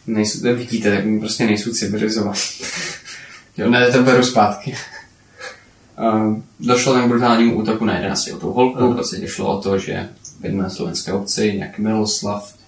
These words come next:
Speaker 1: tak se to nějak
Speaker 2: Mhm.
Speaker 1: jmenuje, mm, si prostě děcka, jak čtrnáct až šestnáct let, plus jedna jedenáctiletá hol-,
Speaker 2: Mhm.
Speaker 1: holka, prostě šli zabavat do místního něco jako J Z D,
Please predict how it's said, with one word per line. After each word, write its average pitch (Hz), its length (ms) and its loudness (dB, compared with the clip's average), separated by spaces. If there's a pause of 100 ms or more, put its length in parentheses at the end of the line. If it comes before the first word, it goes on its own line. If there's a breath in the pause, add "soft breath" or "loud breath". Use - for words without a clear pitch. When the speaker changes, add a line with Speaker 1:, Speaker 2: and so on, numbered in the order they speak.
Speaker 1:
tak - 160 -20
se 202 100 -8
to 208 60 -2
nějak 196 140 -4
Speaker 2:
Mhm. 101 120 -2
Speaker 1:
jmenuje, 196 200 -2 (600 loud breath)
mm, 95 300 -10
si - 160 -6
prostě - 340 -4
děcka, - 680 0 (300)
jak - 240 -18
čtrnáct 107 440 -2
až - 60 -8
šestnáct - 440 -4
let, 107 160 -2
plus - 180 -4
jedna 85 340 -4
jedenáctiletá 95 640 -6
hol-, - 240 -8
Speaker 2:
Mhm. 117 100 -2
Speaker 1:
holka, 107 420 -2 (760 soft breath)
prostě - 500 0
šli 98 480 0
zabavat 101 460 0
do 95 380 -4 (280)
místního 101 720 -6
něco - 220 -8
jako - 140 -6
J 95 180 -2
Z - 200 -6
D, 120 320 -2